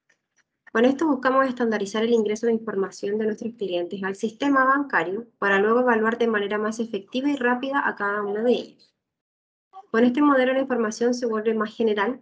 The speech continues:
pero no menos efectiva, ya que solicitamos datos claves de cada cliente para las solicitudes de crédito.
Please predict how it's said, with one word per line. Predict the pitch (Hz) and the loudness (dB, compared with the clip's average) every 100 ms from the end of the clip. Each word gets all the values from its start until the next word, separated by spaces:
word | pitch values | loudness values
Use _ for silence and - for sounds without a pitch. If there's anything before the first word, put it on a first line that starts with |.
| - | -4
pero | 214 | 0
no | 208 214 | 2 2
menos | 214 233 247 | 2 2 2
efectiva, | 240 220 - 285 - - _ _ _ - | -2 -4 -2 0 0 -6 _ _ _ -2
ya | 214 | 0
que | 226 | 2
solicitamos | 226 202 196 190 226 247 | 0 -2 -2 -2 0 2
datos | 220 208 196 _ | 2 -2 -8 _
claves | 214 254 233 220 247 | 4 4 4 0 -10
de | 180 180 | -10 -6
cada | 196 208 220 | -2 -2 -2
cliente | 214 226 269 277 311 | -2 0 2 0 -4
para | 294 226 | -2 -2
las | 220 | -2
solicitudes | 226 220 202 175 196 208 | -4 -6 -6 -6 -6 -4
de | 226 | -4
crédito. | 240 - - | -4 -8 -10